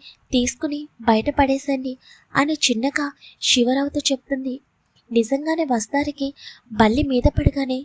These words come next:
చాలా భయపడుతుంది. వెంటనే విరాజ్ వసుధార వెన్ను మీద నెమ్మదిగా తడుతూ, "కూల్ వస్తారా, ఎందుకింత టెన్షన్ పడుతున్నావు? నేను ఉన్నాను కదా" అని చెప్పి వసుధారని బెడ్పై కూర్చోబెట్టి ఒకసారి బల్లి వైపు చూస్తాడు.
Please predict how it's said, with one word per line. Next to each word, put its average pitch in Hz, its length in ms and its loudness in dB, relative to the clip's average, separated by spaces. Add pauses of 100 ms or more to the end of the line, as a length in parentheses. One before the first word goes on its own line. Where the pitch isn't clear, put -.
(120)
చాలా 226 300 2
భయపడుతుంది. 254 680 -2 (600)
వెంటనే 233 440 6
విరాజ్ 277 380 0 (360)
వసుధార 277 480 2 (260)
వెన్ను 226 280 4
మీద 285 260 2
నెమ్మదిగా 254 520 0
తడుతూ, 269 360 2 (520)
"కూల్ 277 240 6
వస్తారా, 285 460 -2 (460)
ఎందుకింత 233 480 2
టెన్షన్ 277 440 -2
పడుతున్నావు? 277 520 2 (540)
నేను 285 220 0
ఉన్నాను 254 300 -2
కదా" 285 220 0
అని 285 200 -6
చెప్పి 269 300 -2 (500)
వసుధారని 277 640 0 (440)
బెడ్పై 220 400 4
కూర్చోబెట్టి 277 680 0 (440)
ఒకసారి 269 460 2
బల్లి 226 320 2
వైపు 285 240 -2
చూస్తాడు. 262 440 -4